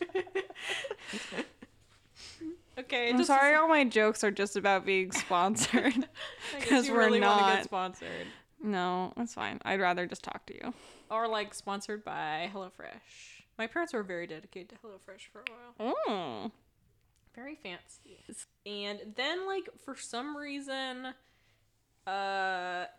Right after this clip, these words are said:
Speaker 1: Annika starts roasting the giant. She starts insulting him, but, like, her
Speaker 2: Yeah.
Speaker 1: plan is kinda, like,
Speaker 2: Dumb?
Speaker 1: <sighs> like,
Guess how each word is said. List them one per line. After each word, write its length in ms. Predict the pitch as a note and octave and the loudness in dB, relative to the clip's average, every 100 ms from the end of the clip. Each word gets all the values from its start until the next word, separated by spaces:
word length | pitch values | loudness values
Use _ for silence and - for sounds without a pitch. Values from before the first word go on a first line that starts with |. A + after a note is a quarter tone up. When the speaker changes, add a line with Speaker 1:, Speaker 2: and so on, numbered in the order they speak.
| - G3 | -18 -12
Speaker 1:
Annika 540 | F#3 E3+ - G3+ G#3 | -12 -12 -10 -8 -8
starts 380 | G#3 A3 G3 - | -6 -6 -6 -8
roasting 500 | G3 G3 - - A3 | -8 -8 -8 -8 -6
the 80 | G#3+ | -6
giant. 520 | G#3 F3+ F3 F3+ F#3 - - | -6 -6 -6 -8 -10 -14 -16
She 140 | - A#3+ | -10 -4
starts 220 | C4+ D4+ | -2 0
insulting 440 | F4+ A#3 A3 B3+ | -2 0 -2 -2
him, 140 | B3+ C4 | -4 -2
but, 80 | A3+ | -2
like, 140 | G#3+ | 0
her 80 | A3+ | 2
Speaker 2:
Yeah. 140 | G3 | 2
Speaker 1:
plan 260 | G#3+ A3+ C4 | 2 -2 -2
is 100 | D4 | -4
kinda, 320 | - D4 D4+ | -8 -8 -6
like, 460 | D#4 C4+ A3 - - _ _ _ _ _ - | -2 -2 -2 -6 -20 _ _ _ _ _ -8
Speaker 2:
Dumb? 400 | F3 F#3 A#3+ D#4+ _ _ _ _ _ _ _ _ _ - | -4 -2 -4 -6 _ _ _ _ _ _ _ _ _ -18
Speaker 1:
<sighs> 340 | - - - | -18 -18 -8
like, 340 | C#4+ D4+ A#3 | -4 -4 -4